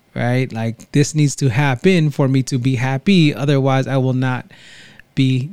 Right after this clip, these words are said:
you know, happy. And how many times have people felt let down, sad because something didn't happen, but when it did happen, they were happy and now they're hashtag blessed. But we,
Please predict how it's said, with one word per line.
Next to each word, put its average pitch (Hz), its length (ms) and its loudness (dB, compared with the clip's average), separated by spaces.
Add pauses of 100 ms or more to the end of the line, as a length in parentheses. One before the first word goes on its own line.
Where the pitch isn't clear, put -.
(120)
you 139 160 -2
know, 120 220 -2
happy. 190 440 -2
And 107 80 -4
how 151 160 0
many 147 180 4
times 135 400 -2
have 117 120 -4
people 135 420 2
felt 117 280 -2
let 117 200 -6
down, 143 440 2
sad 143 420 -2
because 123 240 -2
something 127 420 -2
didn't 120 220 -2
happen, 127 600 -2 (320)
but 123 100 0
when 123 240 0
it 117 140 -2
did 240 220 2
happen, 117 560 -2 (220)
they 120 140 0
were 117 160 -2
happy 135 880 2 (220)
and 123 180 -2
now 127 180 0
they're 120 160 -2
hashtag 120 760 -2
blessed. 151 480 2
But 123 180 2
we, 135 420 2